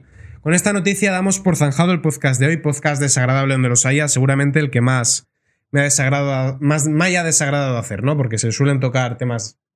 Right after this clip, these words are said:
desagradables, pero cuando incluye a menores, pues siempre es más desagradable, más hay que informar. Tampoco podemos obviar las noticias de actualidad, porque la realidad hay que conocerla, aunque no nos agrade.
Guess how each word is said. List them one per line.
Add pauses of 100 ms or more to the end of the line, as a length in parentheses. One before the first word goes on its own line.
(240)
desagradables,
pero
cuando
incluye
a
menores,
pues
siempre
es (640)
más
desagradable,
más
hay
que
informar.
Tampoco
podemos
obviar (500)
las
noticias
de
actualidad,
porque
la
realidad
hay
que
conocerla,
aunque
no
nos
agrade.